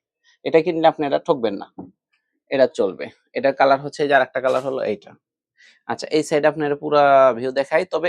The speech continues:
এই যে পেন্সিল জুতাগুলো দেখালাম, এগুলার রেট এরকমই, ধরেন তিনশো দশ, তিনশো বিশ, তিনশো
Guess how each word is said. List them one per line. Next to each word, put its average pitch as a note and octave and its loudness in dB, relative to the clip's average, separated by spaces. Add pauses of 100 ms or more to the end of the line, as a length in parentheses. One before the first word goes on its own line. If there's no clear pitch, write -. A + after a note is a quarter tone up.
(120)
এই F#3+ 2
যে F#3+ -2
পেন্সিল F3 -4
জুতাগুলো E3 -4
দেখালাম, C#3+ -2
এগুলার E3 -2
রেট F3 -4
এরকমই, D#3+ 0
ধরেন C#3+ -4 (480)
তিনশো F#3 0 (220)
দশ, E3 8 (800)
তিনশো D#3+ 0 (260)
বিশ, D3+ 0 (260)
তিনশো D3 -2